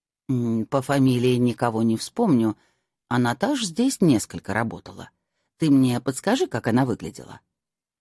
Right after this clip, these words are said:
Невысокого роста, на вид лет тридцати, возможно, необщительная, тихая.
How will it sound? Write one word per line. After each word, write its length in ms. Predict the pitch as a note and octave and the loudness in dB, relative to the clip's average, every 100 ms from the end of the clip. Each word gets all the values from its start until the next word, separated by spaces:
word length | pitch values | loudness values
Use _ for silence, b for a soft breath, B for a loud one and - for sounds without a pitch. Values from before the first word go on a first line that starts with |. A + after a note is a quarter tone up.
| _ _ _ _ F#3 | _ _ _ _ -4
Невысокого 600 | G3 F#3+ C4 B3 D#3 D#3+ | -2 0 -2 -2 0 2
роста, 420 | G3 F#3+ F3 D#3 | 2 0 -2 2
на 180 | E3+ F3 | 2 2
вид 220 | A3 D3 | 0 0
лет 220 | C#3+ C3+ | -2 -2
тридцати, 540 | D#3 C#3+ D3 - F#3+ D3+ | -4 -4 -6 -4 -2 0
возможно, 500 | D3+ E3+ F3 D3+ C#3 | 0 0 2 2 2
необщительная, 840 | D3+ D#3+ C#3 - F#3 C#3 C3 B2+ | 4 4 2 -2 -4 -2 -2 -2
тихая. 500 | C3 D#3 - C#3 C#3+ | -6 -10 -8 -12 -12